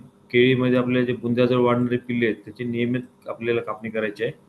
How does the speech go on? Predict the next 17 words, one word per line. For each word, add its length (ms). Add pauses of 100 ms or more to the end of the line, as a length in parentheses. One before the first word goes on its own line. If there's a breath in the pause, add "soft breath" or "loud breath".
(400)
आणि 220
जे 160
जुनी 300
वाळलेली 440
रोगट 280
पाने 300
आहेत 180
ती 60
पण 220
नष्ट 200
करून 280 (300)
आपल्याला 360
बाग 300
नेहमी 300 (380)
स्वच्छ 320
ठेवायची 440
आहे. 160